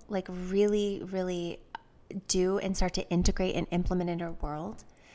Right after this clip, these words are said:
And one of them, of course, that I always, always talk about is meditation. And some people can just have all these stories about meditation, but really it's about uh, if you wanna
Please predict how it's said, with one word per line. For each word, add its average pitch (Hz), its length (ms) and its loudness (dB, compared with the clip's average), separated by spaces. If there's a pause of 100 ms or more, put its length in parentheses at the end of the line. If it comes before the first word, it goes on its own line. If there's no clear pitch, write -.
(400)
And 208 440 0 (340)
one 220 320 -2
of 285 160 -2
them, 165 400 -6 (380)
of 180 160 -4
course, - 360 -2
that - 200 4
I 175 180 2 (160)
always, 214 800 10
always 185 340 6
talk - 240 -4
about 170 280 -4
is 180 260 -4
meditation. 160 720 -4 (480)
And 247 340 6 (1000)
some 285 240 4
people 339 220 10
can 277 160 8
just 220 160 6
have 190 240 10
all 202 160 4
these 226 160 2
stories 180 440 -2
about 170 160 -4
meditation, 170 640 -4
but 185 140 -8 (100)
really 269 280 4
it's - 200 -2
about 180 420 0 (500)
uh, 202 120 2
if 233 180 2
you 233 60 10
wanna 320 280 10